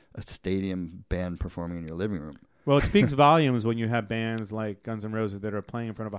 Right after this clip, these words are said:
Speaker 2: hundred or a hundred fifty people for you,
Speaker 1: Yeah.
Speaker 2: right? 'Cause you called them. I mean, I knew them a little bit, but you were really good friends
Speaker 1: Uh,
Speaker 2: with
Speaker 1: those
Speaker 2: Axl.
Speaker 1: guys, those guys did me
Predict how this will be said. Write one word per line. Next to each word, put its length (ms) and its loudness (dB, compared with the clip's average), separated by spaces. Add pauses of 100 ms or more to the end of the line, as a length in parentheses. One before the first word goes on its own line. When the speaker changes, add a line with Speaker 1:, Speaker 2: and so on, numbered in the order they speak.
(140)
Speaker 2:
hundred 400 -4
or 40 -6
a 60 -6
hundred 320 -8
fifty 220 -10
people 240 -6
for 160 -10
you, 460 0
Speaker 1:
Yeah. 260 0
Speaker 2:
right? 180 0
'Cause 200 -4
you 100 0
called 320 2
them. 160 -2
I 60 -4
mean, 200 -2
I 140 -2
knew 180 -2
them 140 -2
a 40 -2
little 200 2
bit, 160 0
but 140 -2
you 100 -2
were 100 0
really 220 0
good 140 -8
friends 200 0
Speaker 1:
Uh, 60 -6
Speaker 2:
with 60 -4
Speaker 1:
those 180 0
Speaker 2:
Axl. 60 -8
Speaker 1:
guys, 300 0 (120)
those 240 4
guys 260 0
did 220 -6
me 160 -8